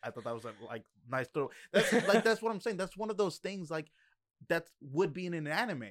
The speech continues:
Speaker 1: Like, I literally pictured, like, in a manga, I was like,
Speaker 2: <laughs>
Speaker 1: "This would happen. This
Speaker 2: What's
Speaker 1: legit would
Speaker 2: funny
Speaker 1: happen."
Speaker 2: is Joseph, it's kinda funny 'cause in-, initially in the manga, Joseph was a dog.
Speaker 1: Yeah, you,
Speaker 2: And
Speaker 1: you
Speaker 2: so
Speaker 1: read that
Speaker 2: I
Speaker 1: in the
Speaker 2: just
Speaker 1: ba-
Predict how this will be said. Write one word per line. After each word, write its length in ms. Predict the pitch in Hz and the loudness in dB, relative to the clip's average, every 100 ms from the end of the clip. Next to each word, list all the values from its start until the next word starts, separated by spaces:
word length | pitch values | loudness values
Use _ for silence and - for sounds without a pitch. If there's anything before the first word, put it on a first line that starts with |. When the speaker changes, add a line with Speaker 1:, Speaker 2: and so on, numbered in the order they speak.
| 92 | -8
Speaker 1:
Like, 120 | 131 185 | -4 2
I 100 | 180 | 4
literally 340 | 170 214 196 | 6 6 2
pictured, 640 | - - 208 - 165 143 | 0 -4 -4 -2 -4 -2
like, 160 | 147 160 | -6 -4
in 120 | 160 | -4
a 60 | 147 | -4
manga, 540 | 117 139 208 135 156 | -2 -2 -2 -2 0
I 80 | 139 | 6
was 140 | 180 165 | 6 6
like, 140 | 151 | 4
Speaker 2:
<laughs> 260 | 190 - 202 | 4 2 4
Speaker 1:
"This 180 | 208 180 | 4 6
would 220 | 156 170 | 6 6
happen. 380 | - 131 120 107 95 113 | 6 2 2 -2 -16 0
This 220 | 175 196 | 4 6
Speaker 2:
What's 20 | |
Speaker 1:
legit 300 | 175 151 147 | 4 2 4
would 100 | 139 | 4
Speaker 2:
funny 160 | 151 98 | 2 0
Speaker 1:
happen." 400 | 110 113 117 110 | -2 -4 -6 -2
Speaker 2:
is 320 | 143 143 135 - | 2 2 0 -12
Joseph, 520 | 110 135 151 156 180 - 147 _ - - 170 160 - | -2 2 2 2 -4 -6 -20 _ -20 -20 -20 -20 -6
it's 160 | 156 | -6
kinda 240 | - 170 151 | -2 -4 -4
funny 160 | 123 | -6
'cause 180 | - 139 | -6 -6
in-, 200 | 156 139 - | -6 -8 -8
initially 560 | 143 143 160 - 127 120 | -6 -2 -4 -4 -6 -4
in 80 | |
the 80 | 113 | -4
manga, 340 | 107 117 165 110 | 2 2 2 -2
Joseph 380 | 107 113 110 - | -2 -6 -8 -18
was 120 | 92 | -18
a 60 | 90 | -10
dog. 280 | 90 92 - _ _ _ _ | -6 -6 -8 _ _ _ _
Speaker 1:
Yeah, 280 | 165 180 165 | 0 4 4
you, 200 | 143 156 | 4 4
Speaker 2:
And 120 | 151 | 4
Speaker 1:
you 60 | 160 | 4
Speaker 2:
so 180 | 156 147 | 6 6
Speaker 1:
read 200 | 147 143 | 2 2
that 140 | 127 | 4
Speaker 2:
I 100 | 143 | 4
Speaker 1:
in 60 | 151 | 4
the 60 | |
Speaker 2:
just 160 | 151 110 | 0 -2
Speaker 1:
ba- 160 | 113 | -8